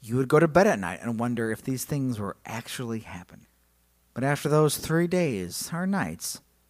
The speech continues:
the hunt for the vampire came to a permanent halt.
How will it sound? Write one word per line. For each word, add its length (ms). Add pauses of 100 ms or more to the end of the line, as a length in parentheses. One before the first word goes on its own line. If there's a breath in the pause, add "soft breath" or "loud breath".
(760)
the 80
hunt 260
for 80
the 80
vampire 560
came 440
to 140
a 100
permanent 560
halt. 380